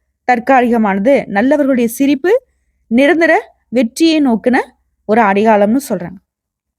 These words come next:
அதே போல இந்த மீனராசியுடைய வாழ்க்கையில மூணு கட்டங்கள் இருக்கு. இருபத்தி அஞ்சு வயசு ஆரம்ப காலகட்டத்திலேருந்து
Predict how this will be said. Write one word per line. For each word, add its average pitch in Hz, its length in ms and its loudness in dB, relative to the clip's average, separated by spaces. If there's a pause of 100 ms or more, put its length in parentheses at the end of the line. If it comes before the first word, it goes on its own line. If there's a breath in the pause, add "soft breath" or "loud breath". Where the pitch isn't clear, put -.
(280 soft breath)
அதே 339 180 2
போல 415 160 0 (600 soft breath)
இந்த 285 80 -2
மீனராசியுடைய 370 520 0
வாழ்க்கையில 262 500 0
மூணு 330 300 0
கட்டங்கள் 233 400 -4
இருக்கு. 180 220 -14 (800)
இருபத்தி 254 360 2
அஞ்சு 233 200 2
வயசு 262 300 0 (180)
ஆரம்ப 214 300 0
காலகட்டத்திலேருந்து 202 600 0